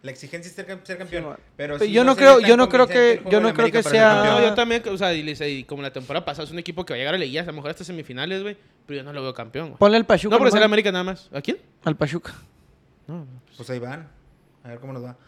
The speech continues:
Speaker 1: Eh, bueno, con eso fue lo que es la, la jornada diez. Rápidamente, porque ya se nos hizo, con la legata se nos hizo más tarde. El Real Madrid cero cero con el Villarreal, el Barcelona tres a cero con el Levante,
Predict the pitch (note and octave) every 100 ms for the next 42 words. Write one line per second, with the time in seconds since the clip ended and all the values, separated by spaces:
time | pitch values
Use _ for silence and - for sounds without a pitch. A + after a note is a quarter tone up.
0 | _ _ _ - B2+ C3 C3 C3 C3 C3
1 | C3 C3 C3 C3 C3 C#3+ C#3+ D3 E3 F3+
2 | F3+ F3+ E3 F3+ F#3 E3+ D3+ D3 D3+ F3
3 | F#3 G#3+ G#3+ - - - - G3+ G#3 F#3+
4 | F#3 G3 A3 G3+ F3 F3 G3 E3 D#3 G3
5 | F#3+ E3 C3+ A#2+ - D3 C#3+ C3+ C#3+ E3
6 | E3+ C#3+ E3+ E3 E3+ E3+ F#3 - _ _
7 | _ _ C3 C3 C3 C3 D3 E3 F#3 F3+
8 | F#3 F3+ F#3 F3+ F#3 F3+ D#3+ C#3 C3 D#3+
9 | F#3+ F3+ D#3+ C3+ C#3+ E3 F3 E3 F3 F3+
10 | F3+ F3 C#3 B2+ C3+ F3 F3+ G3 F#3